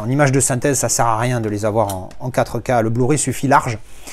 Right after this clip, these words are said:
Euh, bref, mais bon, il les avait et puis il les vendait pas cher, alors j'ai dit, bon, bah, allez, euh, banco. Euh, alors ensuite, euh, là-dedans, qu'est-ce qu'on a ? Prot, on démarre avec, eh ben voilà, vous avez compris, c'est, euh, Harry Potter, parce qu'elle est fan de Harry.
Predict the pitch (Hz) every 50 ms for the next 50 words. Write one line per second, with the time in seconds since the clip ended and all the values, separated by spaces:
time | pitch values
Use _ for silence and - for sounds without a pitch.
0 | - - - - - - - - - - - - - - 143 135 131 127 127 123
1 | 123 143 190 196 180 - 165 160 160 180 202 202 175 180 202 214 196 175 165 165
2 | 135 160 139 135 165 190 196 160 - 156 143 139 143 143 127 135 123 - - 156
3 | 147 127 110 101 110 123 131 127 107 90 92 113 135 123 104 95 92 101 139 123
4 | 120 - 135 147 180 - - - - - - - 165 160 156 156 - - 190 185
5 | 185 208 233 202 - - - 180 - - - 143 135 131 127 123 123 135 180 202
6 | 185 175 180 147 156 143 135 - 180 - - 180 165 156 131 - - - - -
7 | - - - - 196 240 277 277 - - - - - - - - - - - 180
8 | 175 185 180 170 170 165 180 180 170 185 196 190 - - - - - - - -
9 | - - - - - - - - - - - - - - - 156 165 180 202 240
10 | 254 247 220 220 220 - 208 202 160 - 165 175 190 - - - - - - -
11 | - - - 196 202 208 202 - - - - 147 151 143 143 143 135 135 135 -
12 | - - 220 247 262 262 269 240 - 233 262 302 277 262 240 220 208 190 175 156
13 | 139 127 120 117 107 - - - - - - 139 - - - 160 151 151 156 156
14 | - - 202 196 202 196 180 180 175 175 190 185 202 202 202 202 190